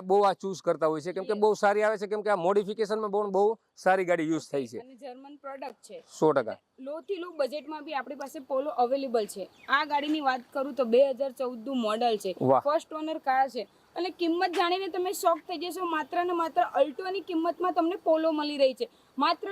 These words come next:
Speaker 2: ત્રણ લાખ ને ઇઠ્યોતેર હજાર ની આ કાર છે, ફર્સ્ટ ઓનર કાર છે.
Speaker 1: વાહ, તો સારામાં સારી પોલો. અને આમાં ફ્રેન્ડ્સ તમને મેગવિલ પણ મળશે, જર્મન ગાડી છે, બધાને ખબર જ છે કે Audi-નું એન્જિન આમાં યુઝ થાય છે, તો પાવરમાં પણ કંઈ ઘટતું નથી, કેમ કે જર્મન પ્રોડક્ટ બહુ સારામાં સારી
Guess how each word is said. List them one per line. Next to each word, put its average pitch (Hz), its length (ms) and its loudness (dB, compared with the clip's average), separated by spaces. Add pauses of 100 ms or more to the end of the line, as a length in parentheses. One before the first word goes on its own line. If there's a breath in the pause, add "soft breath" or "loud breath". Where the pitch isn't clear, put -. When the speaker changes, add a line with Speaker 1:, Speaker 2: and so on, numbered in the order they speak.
(100)
Speaker 2:
ત્રણ 392 280 0
લાખ 370 220 0
ને 370 160 2
ઇઠ્યોતેર 359 400 -2
હજાર 320 260 2
ની 359 160 -2
આ 339 100 -2
કાર 311 300 2
છે, 359 160 -8
ફર્સ્ટ 349 360 0
ઓનર 330 240 -4
કાર 277 280 0
છે. 214 160 -6 (240)
Speaker 1:
વાહ, 135 220 4 (180)
તો 165 80 -2
સારામાં 208 460 8
સારી 202 240 6
પોલો. 202 280 6
અને 180 120 6
આમાં 208 220 4
ફ્રેન્ડ્સ 214 380 0
તમને 220 180 4
મેગવિલ 180 400 6
પણ 175 120 6
મળશે, 147 300 4
જર્મન 170 420 6
ગાડી 170 240 6
છે, 175 180 0 (280 loud breath)
બધાને 190 280 10
ખબર 185 300 4
જ - 80 0
છે 202 80 2
કે 185 160 0 (140)
Audi-નું 190 380 6
એન્જિન 170 360 4
આમાં 165 160 4
યુઝ 143 300 4
થાય 117 160 0
છે, 113 160 -10 (280 loud breath)
તો 185 120 8 (120)
પાવરમાં 214 400 10
પણ 202 160 4
કંઈ 185 120 0
ઘટતું 156 380 4
નથી, 185 160 4
કેમ 185 200 4
કે - 20 4
જર્મન 175 560 6
પ્રોડક્ટ 175 460 6
બહુ 180 100 8
સારામાં 170 380 4
સારી 170 340 4